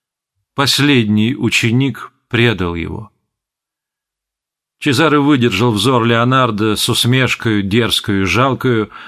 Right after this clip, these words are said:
от которой лицо его болезненно исказилось, как лицо сумасшедшего. И не он, а Леонардо в смущении потупил глаза.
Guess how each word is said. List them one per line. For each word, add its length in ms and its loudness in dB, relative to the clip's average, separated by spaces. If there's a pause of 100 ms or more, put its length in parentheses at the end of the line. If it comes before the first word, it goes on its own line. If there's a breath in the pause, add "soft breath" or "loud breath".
(320 loud breath)
от 140 -12
которой 340 2
лицо 380 2
его 180 4
болезненно 640 2
исказилось, 720 0
как 240 -4
лицо 320 0
сумасшедшего. 880 -2 (1120)
И 120 2
не 160 4
он, 480 2 (220)
а 160 0
Леонардо 1000 0 (180)
в 100 -12
смущении 800 0
потупил 560 -4
глаза. 540 -4